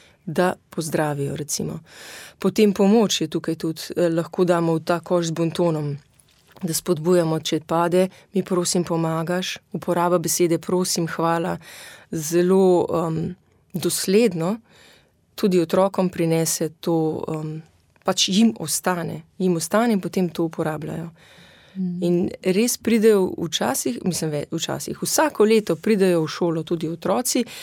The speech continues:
Speaker 1: ki so zelo, bi lahko rekla,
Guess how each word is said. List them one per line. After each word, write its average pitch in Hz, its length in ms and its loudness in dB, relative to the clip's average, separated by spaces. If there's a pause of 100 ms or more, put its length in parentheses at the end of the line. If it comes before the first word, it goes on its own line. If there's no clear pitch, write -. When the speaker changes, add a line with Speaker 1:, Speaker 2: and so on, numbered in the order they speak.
(240)
Speaker 1:
ki - 140 0
so - 200 2
zelo, 170 640 4 (640)
bi 165 360 -4
lahko 180 320 2
rekla, 180 460 2